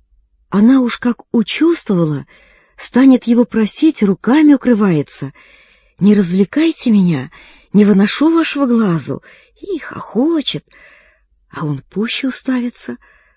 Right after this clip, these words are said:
А барин на практику уехал, в Богородск. Вот тот приезжает, глаз на неё уставил и говорит чисто её хозяин:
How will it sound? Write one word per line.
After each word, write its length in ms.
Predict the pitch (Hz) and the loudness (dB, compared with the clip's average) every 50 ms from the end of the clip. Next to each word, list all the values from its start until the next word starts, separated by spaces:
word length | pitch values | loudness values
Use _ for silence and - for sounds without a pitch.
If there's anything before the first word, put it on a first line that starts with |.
| _ _ _ _ _ _ _ _ _ _ _ _ _ _ _ _ | _ _ _ _ _ _ _ _ _ _ _ _ _ _ _ _
А 100 | - 156 | -8 -6
барин 340 | 170 220 294 302 277 240 214 | -4 -2 -2 0 0 0 2
на 120 | 220 247 233 | 2 0 -2
практику 680 | _ - - 214 202 160 143 - - - - - - | _ -6 -4 -2 -2 -2 -4 -8 -14 -18 -12 -6 -4
уехал, 480 | 185 185 170 160 131 - - 101 127 - _ _ _ _ _ _ _ | -4 -2 -2 -4 -4 -4 -8 -16 -18 -18 _ _ _ _ _ _ _
в 60 | - 180 | -4 0
Богородск. 640 | 226 269 - 330 294 233 151 139 - - - - _ _ _ _ _ _ _ _ _ _ _ _ _ _ _ _ _ _ _ _ _ _ _ _ _ _ _ _ _ _ | 0 0 0 0 -2 -2 -2 -4 -6 -12 -20 -20 _ _ _ _ _ _ _ _ _ _ _ _ _ _ _ _ _ _ _ _ _ _ _ _ _ _ _ _ _ _
Вот 160 | - 190 233 _ _ | -6 -6 -6 _ _
тот 260 | - 277 294 294 - | -4 -4 -4 -4 -6
приезжает, 800 | - - 156 156 156 143 143 175 233 269 285 262 202 - _ _ _ _ _ _ _ _ _ _ _ _ _ _ _ _ _ _ _ _ _ _ _ - | -8 -8 -4 -4 -4 -4 -2 -2 -2 -2 -2 -2 -4 -6 _ _ _ _ _ _ _ _ _ _ _ _ _ _ _ _ _ _ _ _ _ _ _ -8
глаз 420 | - 170 214 233 190 147 - - | -4 -2 0 0 0 -2 -6 -6
на 60 | - 165 | -4 -2
неё 240 | 175 170 160 170 170 | 0 0 2 0 0
уставил 640 | 175 - - - - 311 320 302 233 170 139 139 _ _ _ _ _ _ _ _ _ _ _ _ _ _ _ _ _ _ _ _ - | -2 -4 -8 -4 -4 -2 -2 -2 -4 -6 -8 -10 _ _ _ _ _ _ _ _ _ _ _ _ _ _ _ _ _ _ _ _ -10
и 140 | 165 170 | -8 -6
говорит 400 | 156 - 226 262 285 262 233 160 | -4 -2 0 0 0 0 0 -2
чисто 360 | - - - 185 - - - 202 | -2 -4 -8 -8 -6 -4 -4 -2
её 180 | 190 180 190 | -2 -2 -2
хозяин: 640 | 180 - 220 214 190 175 165 151 139 131 127 131 - | -4 -4 -6 -4 -2 -2 -4 -2 -4 -6 -8 -10 -14